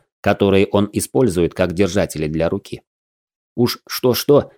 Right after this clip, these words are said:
а дверную ручку и засов от стилизированных украшений отличу. Далее.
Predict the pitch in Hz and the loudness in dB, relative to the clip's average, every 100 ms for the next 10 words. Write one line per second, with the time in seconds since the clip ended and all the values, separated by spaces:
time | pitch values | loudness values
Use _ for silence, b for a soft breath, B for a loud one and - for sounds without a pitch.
0 | - 113 117 135 131 127 131 143 - 107 | -2 0 4 4 6 4 4 2 0 0
1 | 117 110 107 139 127 - 107 - - - | 0 0 2 2 0 -2 -6 -6 -6 0
2 | 107 98 107 95 95 104 95 104 - 90 | 0 2 2 2 0 -2 -2 -2 -2 -4
3 | 73 - - 107 - 147 - 67 - _ | -4 -12 -8 -6 -4 -6 -4 -10 -12 _
4 | _ _ _ _ - 139 82 73 65 | _ _ _ _ 0 2 2 -2 -8